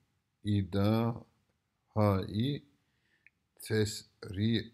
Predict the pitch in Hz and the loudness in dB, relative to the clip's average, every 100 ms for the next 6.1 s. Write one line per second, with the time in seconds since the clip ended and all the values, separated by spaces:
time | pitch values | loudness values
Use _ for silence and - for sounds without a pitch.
0 | _ - - 101 98 - - 113 110 104 | _ -18 -4 -2 -2 -4 -4 0 2 4
1 | 98 98 95 98 120 117 110 104 101 90 | 2 0 -2 -2 -2 -4 -4 0 0 0
2 | - - 107 101 95 - _ _ _ _ | -6 -8 -2 0 -2 -4 _ _ _ _
3 | _ - 90 101 113 110 107 117 113 - | _ -16 -4 0 0 0 -4 -2 -2 -4
4 | 98 92 95 101 95 - - 104 107 98 | -8 -4 -2 -2 -2 -6 -6 -2 0 -2
5 | - _ _ _ 101 87 92 104 98 95 | -8 _ _ _ -20 -14 -4 0 0 0